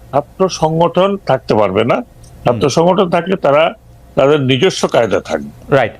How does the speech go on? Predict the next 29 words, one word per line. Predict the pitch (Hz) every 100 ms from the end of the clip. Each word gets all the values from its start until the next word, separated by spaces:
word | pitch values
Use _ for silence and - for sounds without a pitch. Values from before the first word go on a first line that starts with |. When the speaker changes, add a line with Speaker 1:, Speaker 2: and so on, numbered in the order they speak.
| - - -
Speaker 1:
আপনি | 127 123 151
যদি | 160 156
এখনো | 139 131 190 208
আরপিওটা | 170 147 156 147 - -
খোলেন, | 110 104 180 -
Speaker 2:
হুম, | 127 123
হুম। | 180
Speaker 1:
তাহলে | 175 127 156 170
ওখানে | 165 139 170 175 - -
অনেকটা | 139 151 202 - 190
ডাইলুটেড | 123 131 143 190 190 233
করার | - 190 175
পরে | 165 151
যেটা | 135 127 107
আছে, | 98 165 233 - - - -
Speaker 2:
হুম। | 123
Speaker 1:
সেটা | 151 196
হচ্ছে | 208 220
ছা-, | - 147 139 - - -
ছাত্র | 127 - 180
সংগঠন | 165 147 156 156 220 240 - - - - 113
যার | 131 143 147 120
যার | 175 214 247 _ - - -
সংগঠন | 131 175 214 214
মোতাবেক | 185 165 160 147 131
চলবে। | 147 131 90 76 - - - - - - - -
সেখানে, | 127 160 185 214 220 - - - - -
আহ, | 135 135 135 139 - - - 127 113 -
যে, | 123 381